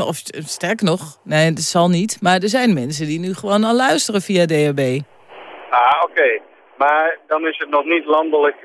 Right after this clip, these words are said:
Speaker 2: dekkend of zoiets? Of gaat dat ook over de grens? Ja, dat zijn meerdere vragen daar eigenlijk wel.
Speaker 1: Ja.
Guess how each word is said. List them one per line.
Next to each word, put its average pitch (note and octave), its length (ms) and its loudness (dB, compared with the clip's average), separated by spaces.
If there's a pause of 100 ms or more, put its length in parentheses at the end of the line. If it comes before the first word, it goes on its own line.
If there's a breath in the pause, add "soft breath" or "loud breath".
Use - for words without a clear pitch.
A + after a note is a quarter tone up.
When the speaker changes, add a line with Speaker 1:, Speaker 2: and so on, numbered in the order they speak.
Speaker 2:
dekkend E3+ 400 -2
of D#3+ 140 -2
zoiets? D#3+ 360 0
Of - 160 -2
gaat C#3+ 220 0
dat B2 200 -4
ook C3 300 0
over B2+ 200 0
de B2 80 -16
grens? E3 640 -2 (680)
Ja, C3 180 2
dat A2 120 -4
zijn B2+ 180 0
meerdere B2 440 2
vragen C3 340 0
daar G#2+ 160 0
eigenlijk F#2+ 380 -2
wel. G2 120 -4
Speaker 1:
Ja. D#2+ 120 -6